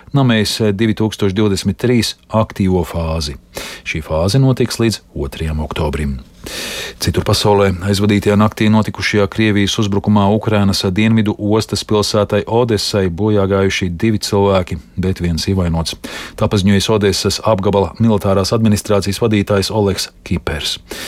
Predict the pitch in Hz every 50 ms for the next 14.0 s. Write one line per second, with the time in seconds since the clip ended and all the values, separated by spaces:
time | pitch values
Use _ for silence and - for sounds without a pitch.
0 | - - - - - - 123 120 113 117 131 123 113 - - - 110 110 117 -
1 | 104 110 101 - - 104 107 123 127 113 98 90 - - 98 95 95 90 85 -
2 | - 101 107 123 117 - - 101 92 92 90 85 78 85 85 87 90 90 87 87
3 | 95 110 104 95 87 82 76 76 - - - - - - - - - - - -
4 | - - 110 113 110 107 107 98 - 107 104 98 98 - - 107 104 107 113 107
5 | - 107 101 101 95 107 113 107 101 95 90 - 95 - - 123 110 104 104 98
6 | 104 98 98 98 107 110 101 101 98 98 - - 101 85 107 110 110 107 98 -
7 | 104 - - 104 95 - 92 90 87 92 95 92 90 90 87 - - - - -
8 | 120 110 - - 107 101 - - - - - - 90 90 98 117 110 98 95 -
9 | - - 76 - - - - - - - - - - - - - - - 82 82
10 | - 82 80 80 80 - - 92 92 90 95 98 98 95 - 113 107 98 - -
11 | 113 107 101 110 110 107 110 104 117 117 110 110 107 107 - - 101 - - 107
12 | 95 113 117 110 - - - 107 - - 101 95 113 120 127 120 107 - 104 -
13 | - 107 92 98 92 98 98 95 92 90 - - - - - 135 127 - 117 104